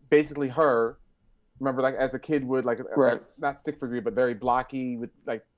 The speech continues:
Speaker 1: cheap looking wings and stuff like that. And you realize it is her. I mean, you knew it was her from the beginning anyhow. Um, but you realize it's her that he drew as a little kid. And then he goes, "You already did."
Speaker 2: You already did.
Speaker 1: And I'm like, "I don't, I, I still don't understand what that means." It's, it's like,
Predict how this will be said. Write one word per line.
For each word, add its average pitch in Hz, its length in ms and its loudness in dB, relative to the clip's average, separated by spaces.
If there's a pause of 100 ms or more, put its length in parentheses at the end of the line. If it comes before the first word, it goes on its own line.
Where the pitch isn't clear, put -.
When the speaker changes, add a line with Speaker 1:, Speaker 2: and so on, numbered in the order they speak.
Speaker 1:
cheap - 220 -10
looking 120 280 -12
wings 135 240 -8
and 127 60 -18
stuff 117 180 -10
like 104 180 -10
that. 104 300 -10 (520)
And 135 120 -4
you 139 80 0
realize 147 300 2
it 135 120 -4
is 139 160 -4
her. 143 100 -2
I 120 40 0
mean, 120 100 -6
you 127 80 -4
knew 127 80 -4
it 110 40 -4
was 110 100 -8
her 110 120 -4
from 107 140 -12
the 101 60 -10
beginning 107 280 -8
anyhow. 104 340 -10
Um, 117 120 -8
but 113 100 -14
you 127 60 -8
realize 131 200 -2
it's - 180 -20
her 220 160 -2
that 147 120 -4
he 123 60 -6
drew 123 200 -6
as 104 80 -8
a 110 40 -12
little 110 200 -10
kid. 147 400 -6 (360)
And 131 120 -6
then 139 100 -2
he 143 100 -4
goes, 135 320 -2 (480)
"You 143 160 0
already 131 300 0
did." 139 120 -2
Speaker 2:
You 156 100 6
already 147 220 4
did. 135 380 0 (180)
Speaker 1:
And 175 80 0
I'm 202 100 0
like, 202 300 -2 (680)
"I 147 60 -12 (240)
don't, 160 200 -8 (160)
I, 143 140 0 (100)
I 190 100 2
still 254 180 -2
don't 254 140 -2
understand 170 720 -4
what 147 220 -2
that 139 220 -6
means." 147 420 -6
It's, 123 120 -18
it's 131 220 -8
like, 139 220 -4